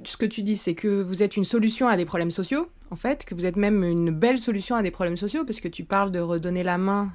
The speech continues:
à des gens sur leur vie, hein, sur leur façon de travailler et donc leur façon de vivre. Euh, je comprends, même si tu l'as pas tout à fait dit, que, euh, y a des contraintes qui sont imposées dans ce domaine-là et que, euh, il faut travailler avec les pouvoirs publics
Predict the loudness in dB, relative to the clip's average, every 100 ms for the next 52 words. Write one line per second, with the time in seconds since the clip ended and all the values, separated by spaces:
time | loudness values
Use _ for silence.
0 | -8 -6 -4 -2 -2 -4 -4 -6 -6 -2
1 | 0 0 -2 -6 -6 -4 -6 -6 -8 -6
2 | -8 -8 -6 -4 -2 -2 -2 -2 -4 -4
3 | -8 -8 -4 -2 -4 -6 -12 -20 -18 -18
4 | -8 -2 -2 -2 0 -2 0 0 2 2
5 | 0 -4 -2 0 -2 -4 -4 -2 -2 0
6 | -2 0 0 2 2 0 -2 -6 -14 -10
7 | -2 0 2 2 2 0 -2 -6 -6 -4
8 | -4 -4 -4 -2 -2 -2 -2 0 0 0
9 | -2 -6 -6 -4 -2 -2 -4 -6 -8 -6
10 | -2 2 4 4 2 -4 -6 -6 -6 -6
11 | -8 -8 -10